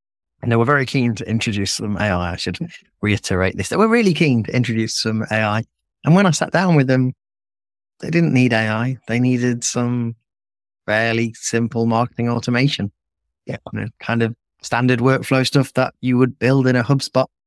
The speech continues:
Speaker 1: campaign, you know, just some rules-based systems. It was, uh, but because A I is everywhere, I think it's blinded people to,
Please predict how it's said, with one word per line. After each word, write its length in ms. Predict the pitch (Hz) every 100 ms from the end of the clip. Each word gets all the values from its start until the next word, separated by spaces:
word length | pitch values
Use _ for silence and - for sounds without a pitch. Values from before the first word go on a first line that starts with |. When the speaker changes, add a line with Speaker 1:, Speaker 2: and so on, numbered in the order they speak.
| _ _ -
Speaker 1:
campaign, 720 | 143 139 143 143 147 139 139 - _ _ _ _ _
you 100 | -
know, 200 | 123 123 120 _
just 220 | - 139 -
some 200 | 139 135
rules-based 640 | 139 139 131 139 135 -
systems. 480 | 147 - 147 143 139
It 80 |
was, 340 | 139 139 127 -
uh, 480 | 123 - - - - _ 160
but 200 | 156 - 147 135
because 460 | 147 - 165 147 -
A 120 | 131
I 180 | 127 127
is 120 | 117 - 127
everywhere, 640 | 127 123 120 107 95 95
I 60 | 107
think 140 | 113
it's 80 | -
blinded 540 | - 113 117 110 101
people 420 | - 107 101 101
to, 280 | 101 101 95